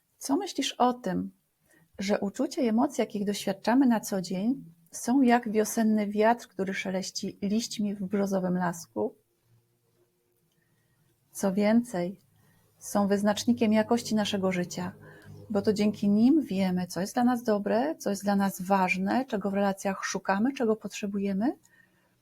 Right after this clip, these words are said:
i w jaki sposób o to dbamy. Tylko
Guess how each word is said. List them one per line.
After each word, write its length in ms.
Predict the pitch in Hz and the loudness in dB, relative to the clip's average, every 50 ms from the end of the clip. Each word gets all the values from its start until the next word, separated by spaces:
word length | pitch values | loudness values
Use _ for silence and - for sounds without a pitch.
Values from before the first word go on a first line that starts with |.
| _ _ _ _ _ _ _ - | _ _ _ _ _ _ _ 2
i 60 | 226 | 4
w 20 | 220 | 4
jaki 200 | 240 240 247 226 | 6 4 4 -2
sposób 400 | - - 220 214 - 214 190 196 | 0 0 -2 -2 -2 -4 -6 -6
o 60 | 196 | -4
to 120 | - 190 | -4 -6
dbamy. 480 | 190 190 175 180 175 170 170 170 175 165 160 _ _ _ _ _ _ _ _ _ _ _ _ _ _ _ _ _ _ _ _ _ _ _ _ _ _ _ _ _ | -6 -4 -6 -4 -4 -4 -4 -4 -4 -6 -10 _ _ _ _ _ _ _ _ _ _ _ _ _ _ _ _ _ _ _ _ _ _ _ _ _ _ _ _ _
Tylko 500 | - - 196 196 196 - 208 208 233 240 | -6 -4 -4 -4 -2 -2 -2 -2 -2 -4